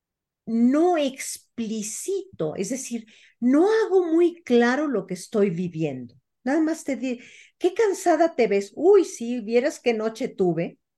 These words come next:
No, pero di lo que sientes. Y díselo a las personas que tú consideres. Y fíjate,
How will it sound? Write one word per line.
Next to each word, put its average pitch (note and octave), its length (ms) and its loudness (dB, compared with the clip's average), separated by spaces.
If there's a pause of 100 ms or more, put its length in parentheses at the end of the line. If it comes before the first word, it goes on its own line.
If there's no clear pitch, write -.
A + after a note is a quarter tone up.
(760)
No, E4+ 120 -4
pero D#4+ 260 -2
di A#3+ 280 -8 (160)
lo F3 180 -2
que D#3+ 120 -8
sientes. - 800 -14 (1600)
Y A#3 160 -4
díselo G#4+ 480 0 (580)
a A#3 140 -2
las C4+ 300 -4
personas D#4+ 720 -4
que A#3+ 260 -8 (140)
tú D4 340 -4
consideres. F#3+ 1400 -2 (600)
Y A3 100 -14
fíjate, - 680 -8